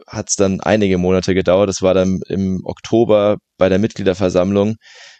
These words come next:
Ähm, das hattest du damals auch gut angesprochen im Rasenfunk, da warst du ja gerade zu Gast. Da hat Hoffenheim mittags fünfzehn dreißig gegen VfB Stuttgart gespielt. Äh, ich glaub, Noah wird da gerne drauf zurückblicken, <laughs> weil Stuttgart drei eins gewonnen hat. Ähm,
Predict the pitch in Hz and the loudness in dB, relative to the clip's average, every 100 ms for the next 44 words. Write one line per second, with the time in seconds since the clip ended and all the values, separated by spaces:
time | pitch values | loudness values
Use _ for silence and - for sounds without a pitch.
0 | - 104 98 98 104 101 98 - 113 107 | -6 -2 0 0 0 -2 -2 -4 0 2
1 | 98 101 90 98 - 110 - - 104 110 | 0 0 -2 -4 -2 -2 -2 -2 0 0
2 | - 107 107 101 95 92 101 98 110 92 | 0 -2 0 0 2 0 -2 -6 -4 -2
3 | 87 90 101 95 90 90 92 - 87 90 | -2 -2 0 0 2 0 0 -2 0 0
4 | - - 87 87 113 - 101 95 101 101 | -2 0 0 0 -4 -2 -2 2 0 -2
5 | - - - _ _ _ 98 123 160 143 | -8 -20 -20 _ _ _ -2 0 2 0
6 | - 135 - 117 104 95 113 113 113 101 | 0 -2 -2 -6 0 2 0 -2 -2 -2
7 | 107 101 98 98 131 - 135 - 131 - | 0 -2 -2 -4 -4 0 -2 -2 -4 -2
8 | 127 135 135 - 95 98 95 92 - - | 2 2 2 0 0 2 0 -4 -18 -18
9 | - 90 85 87 101 98 95 95 92 92 | -2 0 0 0 2 2 0 2 2 2
10 | 98 95 98 - 110 - 117 - 113 98 | 0 -4 -12 -10 -10 -6 -4 -4 -6 -10
11 | - - 98 87 - 110 - 95 - 82 | -16 -12 -6 -4 -2 -6 -4 -8 -6 -4
12 | 90 98 90 85 101 110 113 - - - | -4 -4 -6 -4 0 0 -2 -8 -18 -16
13 | - - _ - 95 95 98 98 | -18 -20 _ 0 2 2 2 -2